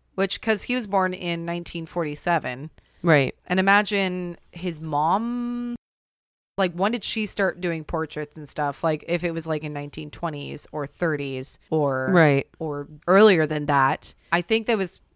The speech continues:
Speaker 1: it was really personal to do somebody's portrait or get your portrait even painted.
Speaker 2: Right.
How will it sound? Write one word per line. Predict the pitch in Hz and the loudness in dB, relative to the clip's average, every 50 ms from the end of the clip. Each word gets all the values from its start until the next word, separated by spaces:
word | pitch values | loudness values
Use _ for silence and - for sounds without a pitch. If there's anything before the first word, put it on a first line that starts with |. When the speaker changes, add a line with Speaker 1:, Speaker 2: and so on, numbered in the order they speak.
| _ _ _ | _ _ _
Speaker 1:
it | - 196 | -14 -10
was | 202 190 | -10 -4
really | 170 196 254 311 294 233 | 0 4 4 4 4 4
personal | - - 202 190 180 - - 180 160 156 156 151 156 151 - - | 2 4 4 4 2 2 -2 -2 0 0 0 0 -2 -6 -6 -4
to | 185 175 | -4 -2
do | 156 180 170 165 | 2 2 2 2
somebody's | 160 - 185 170 156 160 151 - | 2 0 -2 -2 -2 -2 -4 -4
portrait | - - 175 151 147 147 - 151 135 - - _ _ - | -2 0 0 0 0 -2 -4 -6 -6 -6 -8 _ _ -4
or | 175 175 | -2 -2
get | 170 160 175 175 | 0 0 -2 -2
your | 165 170 160 | -2 -4 -6
portrait | - - 175 160 151 - 160 147 - | -4 -2 -2 -2 -2 -2 -4 -6 -4
even | 151 151 - 127 127 | -6 -6 -8 -10 -12
painted. | - - 143 135 135 - - 117 104 - - | -12 -10 -10 -10 -10 -10 -10 -12 -12 -10 -6
Speaker 2:
Right. | - 151 147 135 120 117 - | -2 0 2 2 2 0 -2